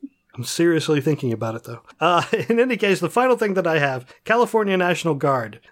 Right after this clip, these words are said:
The, uh, the general in charge of the California National Guard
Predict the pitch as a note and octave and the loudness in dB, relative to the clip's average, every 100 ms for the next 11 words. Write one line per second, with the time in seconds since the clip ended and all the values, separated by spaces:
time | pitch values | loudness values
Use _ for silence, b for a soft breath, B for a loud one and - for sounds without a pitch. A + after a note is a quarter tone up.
0 | - C3+ D3+ D#3 D3+ D3 C#3 A#2+ - - | -4 0 2 2 2 0 -4 -12 -12 -8
1 | C#3+ C3 C3 C3 B2 B2 C3 B2+ B2 F#3 | -4 0 2 2 0 -4 -2 -2 0 0
2 | G3+ G3+ G3+ G3+ _ _ - D3 D3 E3 | 2 0 0 -2 _ _ -2 0 0 0
3 | E3+ D#3+ D#3 C3+ C#3 C#3+ D#3 D#3 D#3 D3+ | -2 0 -2 0 -2 0 0 0 0 0
4 | D3 D3+ - D3+ B2+ D3 D#3+ E3+ | 0 0 -2 -4 0 0 0 -4